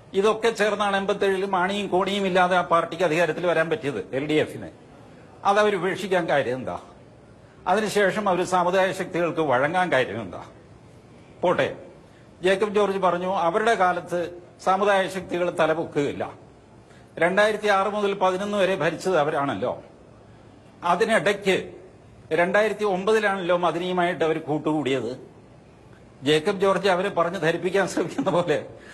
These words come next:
അവരുടെ കാലത്ത് അങ്ങനെ സമുദായ ശക്തികൾ തലപൊക്കാതൊന്നും ഇരുന്നിട്ടില്ല.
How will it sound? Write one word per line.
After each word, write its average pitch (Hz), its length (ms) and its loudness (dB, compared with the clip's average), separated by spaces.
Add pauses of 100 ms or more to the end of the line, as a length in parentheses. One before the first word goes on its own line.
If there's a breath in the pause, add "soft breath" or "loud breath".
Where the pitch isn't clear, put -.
(140 loud breath)
അവരുടെ 175 340 2
കാലത്ത് 196 380 0
അങ്ങനെ 185 200 -2
സമുദായ 185 440 2
ശക്തികൾ 185 380 -2
തലപൊക്കാതൊന്നും 185 640 0
ഇരുന്നിട്ടില്ല. 170 720 0